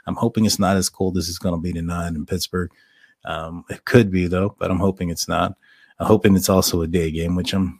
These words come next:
fairly positive, given the records of both teams, that it's gonna be a one o'clock game, even though it has not yet been determined at what time they're gonna play or even if it's gonna be on Saturday.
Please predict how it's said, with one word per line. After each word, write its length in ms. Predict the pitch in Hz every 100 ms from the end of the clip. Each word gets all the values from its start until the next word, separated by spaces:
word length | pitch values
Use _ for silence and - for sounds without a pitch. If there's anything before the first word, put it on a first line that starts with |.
| _
fairly 320 | - 135 117 104
positive, 480 | 104 98 92 90
given 220 | 85 90 87
the 100 | 85
records 460 | 87 - 87 82
of 80 | 82
both 240 | 90 82
teams, 420 | - 95 90 85 -
that 140 | 78
it's 140 | 80 -
gonna 180 | 90
be 140 | 80 85
a 60 |
one 180 | 78 80
o'clock 340 | 76 - 78 -
game, 300 | 87 82 85
even 160 | 85
though 100 | 80
it 80 | 85
has 220 | 85 82
not 240 | 98 90 98
yet 220 | 98 95
been 160 | 101
determined 540 | 95 85 120 123 110 98
at 120 | -
what 160 | 87 -
time 180 | 87
they're 100 | 85
gonna 160 | 82 82
play 280 | - 95 92
or 120 | 90
even 260 | 95 101 101
if 140 | 92
it's 140 | 98
gonna 160 | - 98
be 160 | 87 92
on 160 | 90
Saturday. 520 | - 95 90 78 76